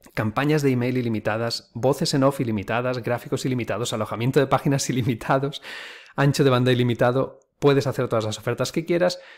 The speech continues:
y de forma ilimitada para tus clientes, ¿vale? O sea, es impresionante. Eso sí, la única limitación que tiene, y ahora os, y esto es, esto os lo quiero explicar, eh, os lo quiero explicar bien,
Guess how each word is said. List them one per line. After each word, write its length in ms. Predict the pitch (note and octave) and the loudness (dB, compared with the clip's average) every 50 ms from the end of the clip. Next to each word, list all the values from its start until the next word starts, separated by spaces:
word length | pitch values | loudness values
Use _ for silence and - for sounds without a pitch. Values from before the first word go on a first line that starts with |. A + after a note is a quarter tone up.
| - _ | -16 _
y 180 | - C#3 C#3+ B2+ | -4 -2 -2 0
de 120 | B2 A#2+ | 0 -2
forma 320 | A2+ - B2 A#2 A2+ A#2 A#2 | -2 0 0 0 0 2 2
ilimitada 400 | G#2+ A2 A2 G2+ A#2 A2+ A2+ - | 2 2 0 0 0 0 0 0
para 140 | G#2+ G2+ | -2 -4
tus 180 | G2 - - - | -4 -6 -10 -12
clientes, 360 | - F#2+ F2 F2 F2+ G2 G2+ | -12 -12 -14 -12 -10 -10 -6
¿vale? 200 | A2+ A2 B2+ B2+ | -4 -2 -2 -2
O 60 | G#2+ | -2
sea, 180 | - - G2+ F#2+ | -4 -4 -4 -4
es 180 | A2 - - - | -6 -6 -4 -2
impresionante. 760 | C3 A2+ G#2 G#2+ G2 - - G2 F2 F2 E2 - - - _ _ _ _ - - - - - - - _ _ _ _ _ | -2 0 0 -2 -2 -4 -6 -8 -10 -14 -16 -18 -20 -20 _ _ _ _ -20 -20 -20 -20 -20 -20 -20 _ _ _ _ _
Eso 220 | - F3 F#3 - E3+ | -4 -2 -2 -2 -4
sí, 260 | - - G#2+ - _ - | -6 -8 -10 -12 _ -8
la 160 | C3+ A2 G#2 | -4 0 2
única 280 | B2+ E3+ F#3+ F3 - B2+ | 2 4 4 4 2 2
limitación 520 | A#2 A#2 A2 A2 A2 A#2 - - E3+ E3+ | 2 2 0 0 0 -2 0 2 2 2
que 100 | - A#2 | 2 0
tiene, 220 | - G#2+ G#2 D3 | 0 0 -2 0
y 100 | F#3+ B2 | -2 -2
ahora 200 | G2+ F#2+ G2 G2 | -2 -2 -2 -4
os, 100 | G2 G2 | -6 -10
y 160 | - - F#2 F#2 | -14 -14 -10 -8
esto 180 | F2+ - - | -8 -6 -6
es, 160 | G#2 - - - | -8 -8 -10 -10
esto 200 | G#2+ - - B2 | -10 -8 -6 -4
os 80 | A2+ | -4
lo 60 | A2+ G2+ | -4 -4
quiero 160 | - A2 A2 | -4 -4 -4
explicar, 520 | G#2 - - - G#2 - G2 F#2+ F#2 F#2 - | -4 -6 -8 -10 -10 -8 -10 -12 -12 -14 -16
eh, 240 | - - - - A2+ | -16 -16 -14 -14 -12
os 120 | F#2+ G#2 - | -12 -10 -10
lo 80 | G#2+ | -10
quiero 140 | - - A#2 | -8 -8 -8
explicar 380 | A2 - A2+ A2 - G#2+ G2+ G2+ | -6 -6 -6 -4 -4 -2 -2 0
bien, 200 | A#2 D#3 G3+ | 0 0 0